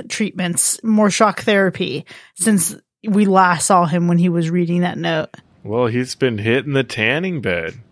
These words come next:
Speaker 1: A different tanning bed, though, or some other jolt of electricity. So I saw that as actually the epilogue of the movie, a super epilogue, which is, like, many moons later.
Speaker 2: Yeah.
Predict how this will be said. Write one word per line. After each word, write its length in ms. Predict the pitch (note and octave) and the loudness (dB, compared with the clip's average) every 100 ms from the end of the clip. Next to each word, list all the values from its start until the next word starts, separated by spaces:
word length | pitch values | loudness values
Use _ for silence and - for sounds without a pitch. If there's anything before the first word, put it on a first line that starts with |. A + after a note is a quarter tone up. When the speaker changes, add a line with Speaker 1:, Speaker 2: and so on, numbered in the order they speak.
| _ | _
Speaker 1:
A 100 | A#3 | 0
different 460 | F3+ A3 G#3 A#3+ F#3 | 4 2 4 2 2
tanning 420 | A3 D#4+ F#4+ A#3+ | 0 0 -2 0
bed, 240 | G3 E3+ | 0 0
though, 260 | G3 F#3+ F#3 | 0 2 2
or 500 | G#3 A#3+ B3 A3 G#3+ - - | 6 8 8 6 0 -4 -4
some 340 | - A#3 A3+ | 4 6 6
other 380 | A3+ A3+ G#3+ G#3 | 6 6 4 2
jolt 460 | G3+ E3 G3+ G3+ | 0 2 2 4
of 140 | G#3+ F#3+ | 2 4
electricity. 960 | F3+ F3+ F3+ - G#3+ - G#3 A2+ D2+ | 4 2 0 -2 -2 0 -2 -2 -8
So 220 | D#3+ G#3 G3+ | -2 2 4
I 220 | F#3+ C#4 | 4 2
saw 240 | E4 C#4+ | 4 4
that 140 | A#3+ G#3 | 4 4
as 200 | F#3 - | 0 -2
actually 320 | E3+ F3 G3 | -4 -2 -2
the 120 | F#3 | -2
epilogue 360 | - - F#3+ F3 | -4 0 0 0
of 60 | E3+ | 0
the 60 | |
movie, 520 | F3+ B3 G3+ F#3 F3 - - | 2 2 2 0 -2 -8 -6
a 120 | E3+ | -2
super 440 | - - B3 G#3+ | 0 0 0 0
epilogue, 580 | - - F3+ F3 D#3+ E3+ | -2 -2 -2 -2 0 -2
which 200 | F3+ F3 | -2 -2
is, 140 | E3+ F#3 | -4 -2
like, 240 | F3 E3 | -4 0
many 380 | F3+ G3+ G#3 G3 | 4 6 6 4
moons 360 | F#3 E3+ D#3 D3+ | 2 2 -2 -6
later. 380 | - - - G2+ | -8 -8 -8 -2
Speaker 2:
Yeah. 380 | A2 G2+ F#2 | 0 2 0